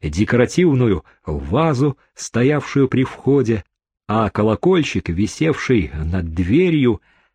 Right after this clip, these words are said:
как мне показалось, мелодично звякнул,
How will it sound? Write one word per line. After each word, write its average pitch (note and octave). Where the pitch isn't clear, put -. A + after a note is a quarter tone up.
как F#2+
мне A#2
показалось, G#2
мелодично G2
звякнул, G2